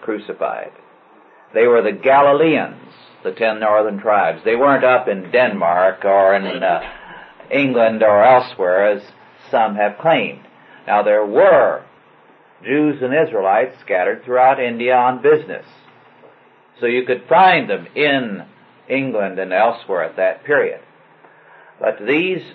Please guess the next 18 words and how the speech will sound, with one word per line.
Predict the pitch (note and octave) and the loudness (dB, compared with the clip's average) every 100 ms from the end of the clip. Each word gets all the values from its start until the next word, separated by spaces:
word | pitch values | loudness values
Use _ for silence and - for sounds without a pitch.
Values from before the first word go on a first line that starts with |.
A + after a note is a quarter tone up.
| _ - | _ -10
uh, | G#2 - | -10 -2
traders | C#3+ C#3 C3 C3+ C#3 C3+ - | 0 2 2 0 -2 -6 -10
were | G#2+ C3 A2+ G#2+ A2+ A#2 - - _ _ _ _ _ _ | 0 2 4 4 2 -2 -10 -20 _ _ _ _ _ _
particularly | A2+ A2 - F#3+ - F#2 E2+ F#2 G#2+ - _ - _ - | -8 -6 -4 -4 -2 -4 -2 -4 -6 -10 _ -20 _ -6
Jews, | C#3+ C3 - - - - _ _ _ _ _ _ _ _ _ | -2 0 -2 -10 -20 -20 _ _ _ _ _ _ _ _ _
because | A2+ A2+ C3 A#2+ A#2+ A2+ - _ - - - | -10 -2 2 4 4 0 -10 _ -20 -20 -6
the, | A2+ A2+ G#2 G#2 - - | -2 0 -2 -6 -10 -8
uh, | F#2+ G2+ F#2+ | -4 -2 -2
Galileans, | C3 D#3 D#3 C#3+ E3 C3 F#2+ F#2+ A#2 A2 | 2 4 4 2 0 0 -2 -4 -6 -2
or | G#2+ G#2 | 0 0
the | G#2 G#2 - - | -4 -8 -14 -4
ten | C#3+ C3+ | -2 0
northern | B2 D3 C#3+ A#2 G2+ | 0 2 4 2 -4
tribes, | G2 F#2+ F#2 G#2 G2+ | -4 0 2 0 -2
had | A2+ G#2 G2 | -2 -2 -2
more | G#2+ C3+ C3 | -2 0 2
or | - A2 G#2+ | 2 0 2
less | A#2 A#2 | 0 -2